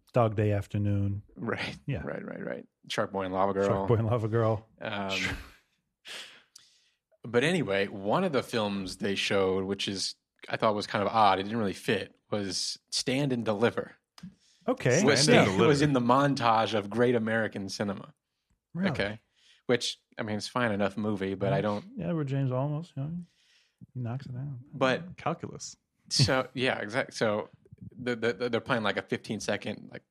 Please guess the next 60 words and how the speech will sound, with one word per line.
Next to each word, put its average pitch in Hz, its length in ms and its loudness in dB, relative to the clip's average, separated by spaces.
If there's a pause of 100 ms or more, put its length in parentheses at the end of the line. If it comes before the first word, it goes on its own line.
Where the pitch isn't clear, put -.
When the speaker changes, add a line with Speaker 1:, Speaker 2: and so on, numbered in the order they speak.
(120)
Speaker 2:
shop, - 320 0 (160)
uh, 110 200 2
snapshot 107 380 -2
of 104 40 2
the 110 60 2
movie, 110 240 0 (240)
Speaker 1:
Mm-hmm. 139 180 4
Speaker 2:
and 123 120 2
Edward 120 260 0
James 107 340 0
Olmos 123 360 2
is 101 80 -10
there. - 340 -10
Speaker 1:
Yeah. 202 120 2 (120)
Speaker 2:
And 123 80 -4
you 123 40 2
know 139 100 4
what 131 100 4
Edward 131 320 0
James 117 240 -2
Olmos 117 280 0
looks 117 220 -4
like 117 200 2
in 170 80 0
Speaker 1:
Yeah. 156 80 4
Speaker 2:
Stand 120 140 2
and 120 100 -2
Deliver? 123 320 -2
Speaker 1:
Oh, 131 120 4
yeah. 170 220 6
Speaker 2:
Jewel, 131 220 2
do 123 80 -2
you 131 60 2
know 127 80 2
what 127 100 2
he 127 60 2
looks 131 160 -2
like? 135 260 -2 (180)
Speaker 3:
Uh, 110 260 0
vaguely. 92 400 -2
Speaker 2:
Can 135 100 0
you 135 80 0
Speaker 3:
Glasses? 110 320 2
Speaker 2:
please, 147 100 -2
Spencer, 139 340 -2
can 139 140 -8
you 131 120 -4
pull 151 320 0
up 123 120 2
a 113 120 0 (280)
picture 117 360 -4
of 98 180 -6
Edward 107 240 -4
James 104 220 -4
Olmos 104 460 -2
and, 98 240 -6
uh, 95 260 -6 (1120)
Speaker 1:
It's, 156 200 -2 (120)
it's, 175 260 2
um, 175 440 4